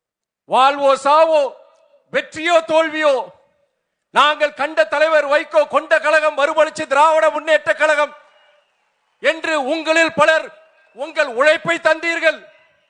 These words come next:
பலர் உங்களின் இளமை காலங்களை தந்தீர்கள், இதற்கு மேலாக சிலர் தங்கள் இன்னுயிரை தியாகம் செய்தார்கள்.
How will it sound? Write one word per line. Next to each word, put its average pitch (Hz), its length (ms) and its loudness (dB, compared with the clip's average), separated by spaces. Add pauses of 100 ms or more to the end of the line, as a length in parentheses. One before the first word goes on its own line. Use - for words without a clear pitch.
(400)
பலர் 302 360 0
உங்களின் 320 480 -4
இளமை 320 400 0
காலங்களை 330 540 0
தந்தீர்கள், 320 600 -2 (1500)
இதற்கு 320 400 -2
மேலாக 320 500 2
சிலர் 311 400 -2
தங்கள் 302 400 -2
இன்னுயிரை 330 540 -4 (100)
தியாகம் 330 460 0
செய்தார்கள். 320 540 -2